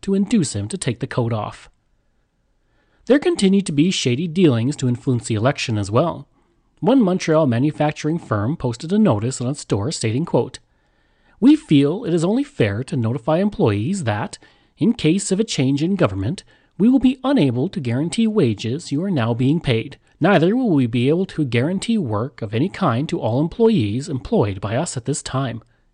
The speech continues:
end quote. The eighteen ninety-six election would prove to be an overwhelming success for the Liberals. While they had a respectable ninety seats in eighteen ninety-one,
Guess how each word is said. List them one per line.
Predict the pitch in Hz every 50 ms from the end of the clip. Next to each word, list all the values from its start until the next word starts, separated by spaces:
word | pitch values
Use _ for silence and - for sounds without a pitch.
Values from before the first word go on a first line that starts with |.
| _ _ -
end | 131 117
quote. | - 127 123 - - _ _ _ _ _ _ _ _ _ _ _ _ _ _ _ _ _
The | - 185 240
eighteen | 277 277 - - 339 320 247
ninety-six | 190 170 170 165 190 180 - - 165 - -
election | 190 127 104 90 - - 120 110 123
would | 147 156 -
prove | - - 226 240 226 -
to | 214
be | 165 175 180
an | 170 180 -
overwhelming | 190 202 196 220 214 170 160 160 165 165 156
success | 147 - 143 - - - - 165 110 -
for | - - 120
the | 117 113
Liberals. | 107 127 156 165 143 127 98 - - - - - _ _ _ _ _ _ _
While | 131 131 135 131
they | 131 120
had | 104 139 170 143 123 135
a | 170
respectable | 160 160 - - - 160 165 - - 127 104 107
ninety | 107 117 120 120 120 117 117
seats | 107 - - 143 147 - -
in | 123
eighteen | 117 139 139 - - 131
ninety-one, | 123 127 120 117 110 104 117 160 160 170 202